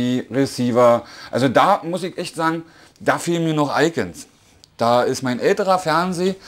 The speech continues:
äh, ein bisschen schlauer, der von L G. Da kann man dann die Icons ohne anpassen. Hier ist T V.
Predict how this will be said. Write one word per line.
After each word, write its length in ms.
äh, 260
ein 140
bisschen 320
schlauer, 560
der 160
von 160
L 220
G. 300
Da 160
kann 160
man 160
dann 160
die 80
Icons 460
ohne 180
anpassen. 400
Hier 80
ist 100
T 80
V. 320